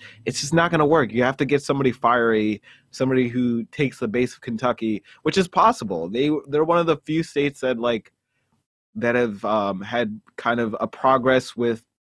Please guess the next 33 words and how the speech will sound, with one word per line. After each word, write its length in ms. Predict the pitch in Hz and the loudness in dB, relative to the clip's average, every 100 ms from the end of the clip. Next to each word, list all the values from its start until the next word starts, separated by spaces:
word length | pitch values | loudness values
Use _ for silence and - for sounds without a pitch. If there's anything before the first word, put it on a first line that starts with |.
| _ _ _ 117 | _ _ _ -4
Medicare 760 | 131 127 - 117 98 92 90 - - _ | 0 -2 0 0 0 -2 -4 -10 -20 _
and 240 | 107 113 113 | -2 0 2
basically 560 | 123 120 127 117 110 - | 2 2 0 0 0 -4
extending 680 | 120 113 - 127 117 120 113 | -8 -6 -2 0 2 2 2
the, 280 | 110 107 101 | 2 2 2
uh, 200 | 98 92 | 0 0
A 120 | 120 117 | -2 -4
C 240 | - 120 | -2 0
A. 320 | 120 107 95 - _ _ _ _ _ _ _ | 2 0 -2 -8 _ _ _ _ _ _ _
That's 280 | 139 151 - | -4 -2 2
it. 240 | 165 85 _ | 2 2 _
You 200 | 131 123 | -4 0
know, 160 | 127 135 | 2 4
like, 220 | 135 113 | 2 4
they, 240 | 139 147 107 _ _ - _ - | 2 2 -4 _ _ -20 _ -4
they 200 | 107 175 | 2 4
actually 500 | 151 180 - 170 160 | 4 0 0 0 0
kind 420 | - - 156 160 | -2 0 2 2
of 100 | 151 | -2
could 140 | - 143 | -2 -2
be 140 | 131 | -2
purple 480 | 123 139 139 113 101 | -2 -2 -2 -2 -4
if 180 | 104 107 | -6 -6
there 120 | 120 | -4
was 180 | 113 - _ _ 104 _ _ _ _ _ _ - | -6 -8 _ _ -20 _ _ _ _ _ _ -4
compassionate 760 | 143 - 143 139 139 147 139 - | -4 -2 0 0 -2 0 0 0
and 360 | 113 107 95 - _ _ _ _ | -4 -4 -6 -12 _ _ _ _
real 320 | 95 123 139 | -6 0 0
people 360 | 135 139 135 117 | 0 -2 0 -2
for 180 | - 92 | 0 2
office 460 | 107 127 73 71 | 2 2 -2 -10
right 180 | 85 82 | -8 -8
now. 320 | 78 71 73 | -10 -12 -12